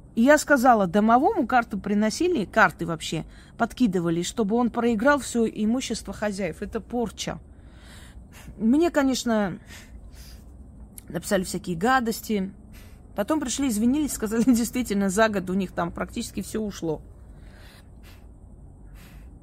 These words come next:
Она, э, сняла какой-то там, э, тайный вебинар, гадости всякие говорила, недостойный, конечно, поступок.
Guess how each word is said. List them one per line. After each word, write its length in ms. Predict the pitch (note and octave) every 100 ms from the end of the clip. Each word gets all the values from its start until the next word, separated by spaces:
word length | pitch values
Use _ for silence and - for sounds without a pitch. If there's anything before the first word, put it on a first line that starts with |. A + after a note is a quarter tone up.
| - - - - - - - - -
Она, 840 | - A#3 C#4 D4 C#4 A#3 - A3 G#3+
э, 40 |
сняла 340 | - A#3 A3+ A3
какой-то 460 | F3+ G3+ G3+ F3+
там, 640 | F3 F3 E3+ E3 D#3+ D#3 D#3
э, 680 | D#3 D#3+ D#3+ D#3 A#2 - - D#3+ - - -
тайный 340 | G#3 F#3+ F3
вебинар, 600 | E3+ F3+ E3 F#3+ A3 A#3+ A#3+ - - - - - -
гадости 640 | D3+ D#3 G#3 A#3+ A3 -
всякие 320 | G#3 G#3+ F#3+ F#3
говорила, 380 | F#3 F#3 F#3
недостойный, 720 | E3+ G3+ A3+ G#3 - D#3+ C#3+ C#3
конечно, 440 | D3 D3+ D#3 D#3+
поступок. 580 | E3 F#3 - C4+ -